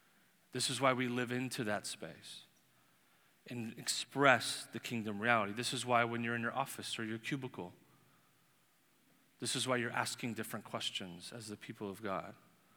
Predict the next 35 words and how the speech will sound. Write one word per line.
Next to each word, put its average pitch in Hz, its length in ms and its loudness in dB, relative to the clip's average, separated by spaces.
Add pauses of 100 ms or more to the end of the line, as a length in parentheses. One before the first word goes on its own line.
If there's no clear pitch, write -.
(200)
What 165 160 2
would 175 100 4
it 127 140 2
look 135 200 -2
like 90 360 -2 (640)
for - 240 0
me 123 360 2
in 113 140 -2
my 113 120 0
engineering 117 640 0
firm 92 480 -8 (1600)
to 139 120 0
live 143 240 4
as 143 200 4
though 113 180 2
God 113 380 4
reigns 117 260 0
supreme 117 540 -2
in 107 100 -4
my 101 140 -2
life? 82 480 -8 (2500)
What 135 140 0
would 139 100 0
that 107 140 2
look 95 220 -12
like? 76 200 -12 (220)
This 120 140 -2
is 123 140 -2
why 131 140 8
we 131 100 2
think 123 240 -2
differently 135 360 0
when 131 140 0
we 131 80 2
parent. 120 680 -4